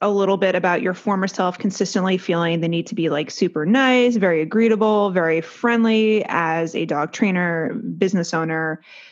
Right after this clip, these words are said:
Was there a deeper reason? 'Cause I know a lot of the patterns we have as adults and our behaviors and the way we think and act and do right now were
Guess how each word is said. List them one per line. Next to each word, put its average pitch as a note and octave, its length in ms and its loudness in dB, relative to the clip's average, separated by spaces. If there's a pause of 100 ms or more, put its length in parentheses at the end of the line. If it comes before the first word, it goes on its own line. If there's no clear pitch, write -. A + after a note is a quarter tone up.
(240)
Was A3+ 400 2
there D#4 580 2
a G#3+ 120 2
deeper G3 640 -2
reason? F3 320 0
'Cause A3 100 0
I A3 100 2
know C4+ 300 2
a - 40 2
lot F3+ 260 2
of G3+ 100 0
the G3+ 80 -2
patterns F3+ 500 0
we F#3 80 -2
have D#3 200 -2
as E3+ 100 0
adults E3 500 -2
and F3+ 140 0
our E3 80 2
behaviors E3+ 720 2
and D#3 100 0
the C#3+ 80 2
way D#3 140 2
we D3+ 120 -2
think D#3 380 -2
and - 80 -2
act D3 400 -2
and D#3 320 -4 (120)
do D#3 200 -4
right D#3+ 200 0
now D3+ 480 0
were E3 360 2